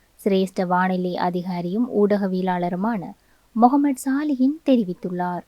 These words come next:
ஊவா மாகாணத்தின் சில இடங்களிலும், அத்துடன் அம்பாறை, மட்டக்களப்பு, ஹம்பாந்தோட்டை மற்றும்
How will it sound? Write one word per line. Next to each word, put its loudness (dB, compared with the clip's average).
ஊவா 4
மாகாணத்தின் -2
சில 0
இடங்களிலும், 0
அத்துடன் 0
அம்பாறை, 2
மட்டக்களப்பு, -2
ஹம்பாந்தோட்டை -2
மற்றும் -4